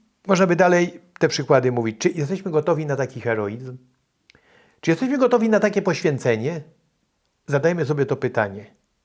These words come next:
I nie obrażajmy się na niewierzącego. Nawet mu nie współczujmy, bo to nie o to chodzi. Zrozummy go, że on jeszcze nie doszedł, nie dorósł, nie zrozumiał, nie pojął, nie chce, walczy.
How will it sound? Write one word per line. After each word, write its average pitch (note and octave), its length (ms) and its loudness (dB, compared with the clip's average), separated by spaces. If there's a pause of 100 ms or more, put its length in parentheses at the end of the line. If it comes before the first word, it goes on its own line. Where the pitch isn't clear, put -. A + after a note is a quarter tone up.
(2000)
I F#3 440 0 (400)
nie G#3+ 180 4
obrażajmy A3 460 4
się D#3 140 2
na C3 300 2 (140)
niewierzącego. A#2 840 0 (960)
Nawet G3+ 300 0
mu F3 60 -4
nie E3+ 140 2
współczujmy, A3 520 2
bo D3+ 80 4
to C#3+ 120 4
nie C#3 120 4
o C#3+ 40 4
to E3 120 2
chodzi. G#2+ 440 0 (380)
Zrozummy E3 840 2
go, G#2+ 300 2
że C#3+ 200 0
on F#3+ 160 2
jeszcze E3+ 320 2
nie C3+ 140 0
doszedł, D#3 460 2
nie C#3+ 100 2
dorósł, C#3+ 340 4
nie D3+ 120 2
zrozumiał, C#3 560 4
nie F3+ 160 0
pojął, D3+ 420 4
nie C3+ 260 0
chce, D3 280 2
walczy. C3+ 600 2